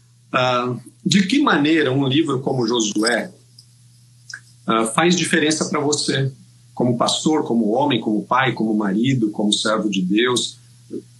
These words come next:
Que sentido faz ler um livro tão antigo, né? Um livro do Antigo Testamento. Que diferença faz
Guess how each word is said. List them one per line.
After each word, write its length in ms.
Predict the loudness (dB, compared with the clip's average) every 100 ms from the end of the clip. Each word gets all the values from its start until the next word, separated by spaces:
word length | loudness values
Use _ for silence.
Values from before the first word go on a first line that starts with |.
| -6
Que 100 | 2
sentido 460 | 2 4 2 2 0
faz 340 | 2 2 2
ler 200 | 2 2
um 120 | 2 2
livro 280 | 0 0
tão 200 | 0 0
antigo, 520 | 0 0 2 4 4 2
né? 180 | 0
Um 120 | 0 0
livro 260 | 0 -2
do 100 | -2
Antigo 340 | -2 -2 -4 -2
Testamento. 920 | -2 -2 -2 -2 -2 -2 -4 -10 -8
Que 80 | 0
diferença 480 | 2 4 2 2 0
faz 640 | 0 0 0 -2 -6 -12